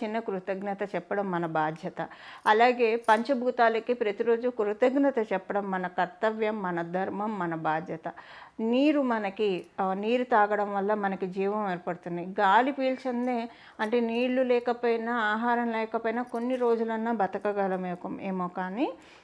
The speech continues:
గాలి లేకుండా ఒక్క సెకండ్ కూడా మనం ఉండలేం. So పంచభూతాల్లో, ఓ-, ఓ-, ఒకటైన గాలి, అగ్ని, వాయుదేవుడికి, అలాగే భూమాతకి, అగ్నిదేవుడికి, ఆహారం మనం అగ్నిదేవుడి వల్లే తీసుకోగలుగుతున్నాం, అగ్నిదేవుడికి,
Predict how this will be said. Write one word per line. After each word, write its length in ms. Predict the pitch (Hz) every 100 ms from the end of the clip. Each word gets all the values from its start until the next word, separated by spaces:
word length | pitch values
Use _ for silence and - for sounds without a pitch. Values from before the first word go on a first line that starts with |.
| _
గాలి 380 | 208 220 220 269
లేకుండా 640 | 269 247 233 226 220 247 240
ఒక్క 300 | 190 214 226
సెకండ్ 420 | 226 202 214 208
కూడా 220 | 208 214
మనం 300 | 208 196 180
ఉండలేం. 400 | 175 175 175 170 - - -
So 60 | 240
పంచభూతాల్లో, 1040 | 233 208 202 233 240 233 226 226 226 240 - - - -
ఓ-, 200 | 196 190 -
ఓ-, 140 | 208 -
ఒకటైన 500 | 196 196 202 214 220
గాలి, 540 | 208 190 190 190 220 -
అగ్ని, 200 | 185 185
వాయుదేవుడికి, 960 | 185 180 196 214 214 202 190 180 180 - -
అలాగే 420 | 185 196 202 208
భూమాతకి, 920 | 170 185 214 214 196 - 170 170 170 -
అగ్నిదేవుడికి, 1040 | 196 190 214 262 262 226 175 170 170 - 165
ఆహారం 600 | 175 202 233 226 214 208
మనం 240 | 196 190
అగ్నిదేవుడి 580 | 175 180 190 202 196 190
వల్లే 300 | 180 170 180
తీసుకోగలుగుతున్నాం, 1000 | 160 160 - 165 170 170 170 190 180 180
అగ్నిదేవుడికి, 880 | 170 170 196 190 175 160 156 -